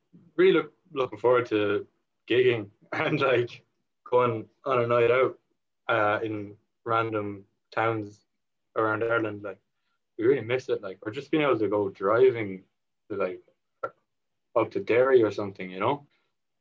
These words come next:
We just miss those little things, you know? But just generally getting pitched,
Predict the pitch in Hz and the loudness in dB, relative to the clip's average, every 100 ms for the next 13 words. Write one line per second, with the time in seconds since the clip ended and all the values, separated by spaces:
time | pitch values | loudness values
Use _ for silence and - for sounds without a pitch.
0 | _ _ _ _ - 139 131 131 131 101 | _ _ _ _ -6 -6 -2 -4 -4 -6
1 | 90 - 104 110 120 110 95 92 90 92 | -8 -10 -4 0 0 -2 -8 -12 -10 -10
2 | 95 107 - _ 101 101 - - 160 - | -8 -10 -16 _ -4 -4 -6 -4 -4 -4
3 | _ _ _ - 139 135 127 120 107 101 | _ _ _ -4 -2 0 2 4 4 0
4 | _ _ _ _ - 135 117 - 123 110 | _ _ _ _ -4 -4 -2 0 2 0
5 | - | -10